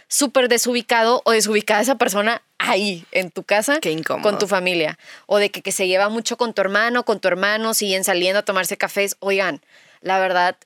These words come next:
Speaker 1: si se corta, no han, no so-, no se casaron.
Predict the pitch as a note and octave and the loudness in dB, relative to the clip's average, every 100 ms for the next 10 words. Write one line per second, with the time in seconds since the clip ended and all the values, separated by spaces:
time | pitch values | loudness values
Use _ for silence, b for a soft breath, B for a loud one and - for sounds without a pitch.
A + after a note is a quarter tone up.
0 | _ - A3+ G3 - F#3+ F3+ - E3+ - | _ -6 -2 -4 0 0 0 0 0 -2
1 | B B - B3+ C#4+ C#4+ - _ A#3 C#4 | B B -4 2 2 0 -6 _ 0 2
2 | - D4 - A#3 B3 D#4 D4+ D4 A3+ C#3+ | 4 2 0 0 0 0 0 0 2 0
3 | C#3 | -4